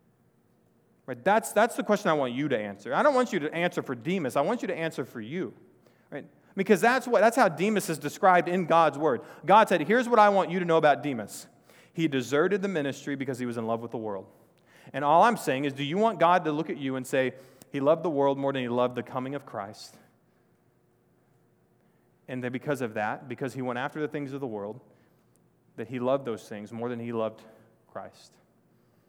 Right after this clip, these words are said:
I mean, I mean, that's, that's the real question. And I know that you all answered no, at least, you know, in here, right? You did, right?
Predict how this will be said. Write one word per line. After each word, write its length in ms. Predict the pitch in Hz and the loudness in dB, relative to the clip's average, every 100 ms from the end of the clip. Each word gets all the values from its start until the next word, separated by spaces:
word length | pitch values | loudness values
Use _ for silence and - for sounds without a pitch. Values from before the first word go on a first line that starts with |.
| _ _ _ _ _ _ _ _ _ | _ _ _ _ _ _ _ _ _
I 20 | 143 | -12
mean, 160 | 143 | -8
I 20 | |
mean, 120 | 143 170 | -4 -2
that's, 260 | 233 - - - - - 156 | -4 -8 -14 -16 -16 -20 -6
that's 240 | 180 196 | -2 -2
the 100 | - | -4
real 200 | 147 156 | 0 0
question. 460 | - 185 143 - - - _ - - | 2 0 -2 -6 -16 -18 _ -20 -6
And 120 | 180 214 | 0 2
I 60 | |
know 200 | 226 285 | 6 6
that 120 | 214 | 4
you 180 | 175 185 | 2 6
all 100 | 180 | 6
answered 400 | 180 175 156 131 | 4 -2 -4 -6
no, 400 | 135 165 143 127 | 0 6 6 6
at 80 | 131 | 2
least, 340 | 156 165 - - | -2 -6 -10 -14
you 440 | 143 139 143 156 | -12 -12 -12 -8
know, 120 | 123 | -6
in 140 | 123 127 | -6 -6
here, 240 | 202 107 | -6 -6
right? 280 | 107 117 117 | -6 -4 -4
You 120 | 117 | -8
did, 260 | 107 98 139 _ _ _ _ - | -8 -10 -12 _ _ _ _ -12
right? 240 | 117 120 | -10 -10